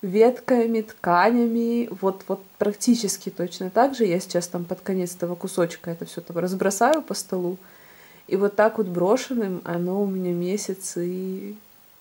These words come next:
провалялось в итоге, потому что вот этот кусочек снимался, а, ну, наверное, то есть я снимала его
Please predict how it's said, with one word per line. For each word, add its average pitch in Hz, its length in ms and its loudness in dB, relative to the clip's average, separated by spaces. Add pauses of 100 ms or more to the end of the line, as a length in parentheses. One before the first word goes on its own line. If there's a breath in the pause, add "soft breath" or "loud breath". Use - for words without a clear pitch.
(540)
провалялось 180 760 -2
в 185 60 -10
итоге, 254 380 -2
потому 180 380 -6
что - 220 -10
вот 180 160 -6
этот 180 260 -4
кусочек 233 580 -6
снимался, 202 800 -4 (1600 loud breath)
а, 202 440 -4 (420 loud breath)
ну, 226 120 -10 (100)
наверное, 247 760 0
то - 80 -4
есть 233 160 -4
я 240 180 8
снимала 214 600 2
его 190 320 -2